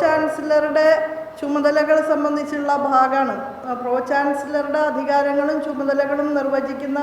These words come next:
ഭാഗം ആ ബില്ലിൻ്റെ ഒരു ചെറിയ ഭാഗം മാത്രമാണ്. വേറെ എത്രയോ കാര്യങ്ങൾ, പുരോഗമനാത്മകമായ എത്രയോ നടപടികൾ ഉൾച്ചേരുന്ന ഒരു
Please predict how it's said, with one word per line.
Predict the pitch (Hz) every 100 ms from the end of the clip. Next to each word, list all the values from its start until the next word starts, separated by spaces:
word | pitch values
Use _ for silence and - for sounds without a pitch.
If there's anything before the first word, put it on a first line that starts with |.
| 262
ഭാഗം | 269 269 262 285 285 285 - - 247
ആ | 262 285
ബില്ലിൻ്റെ | 285 277 294 294 311
ഒരു | 302 311
ചെറിയ | 294 277 294 320 320 320
ഭാഗം | 294 302 311 320
മാത്രമാണ്. | 311 311 302 269 - - - - - -
വേറെ | 254 277 311 302
എത്രയോ | 311 302 311 320 330 349 349 -
കാര്യങ്ങൾ, | 294 285 320 311 240 165 -
പുരോഗമനാത്മകമായ | 262 269 285 285 294 311 311 311 311 311 320 311 302 294 302 294
എത്രയോ | 285 285 285 302 320 302
നടപടികൾ | 277 285 302 311 311 320 311
ഉൾച്ചേരുന്ന | 302 320 311 302 302 311
ഒരു | 302